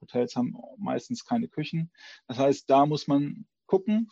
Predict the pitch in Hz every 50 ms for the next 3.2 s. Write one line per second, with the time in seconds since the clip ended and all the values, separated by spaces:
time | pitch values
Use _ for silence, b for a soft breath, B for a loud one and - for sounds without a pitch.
0 | _ _ - 139 143 143 - 156 151 151 147 143 143 147 147 - - - 135 123
1 | 143 135 - - 143 139 - 139 131 131 123 - - 139 143 - 139 131 - -
2 | - 120 110 - 127 117 - - 117 135 156 156 - 180 185 180 175 - - 185
3 | 185 202 -